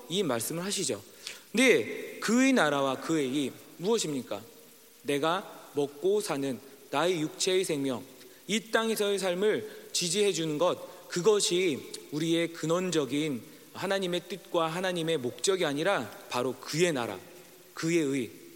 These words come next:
예. 하나님의 스케일, 하나님의 근본적인 선함을 구하라. 예.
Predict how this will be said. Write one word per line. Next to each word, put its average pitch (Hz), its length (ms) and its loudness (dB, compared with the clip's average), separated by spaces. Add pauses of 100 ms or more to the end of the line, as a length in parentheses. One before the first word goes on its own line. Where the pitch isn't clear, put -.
(100)
예. - 100 -20 (260)
하나님의 226 680 2
스케일, 135 360 0
하나님의 220 840 -2
근본적인 214 680 0
선함을 180 400 -2
구하라. 135 880 -2
예. 107 120 -6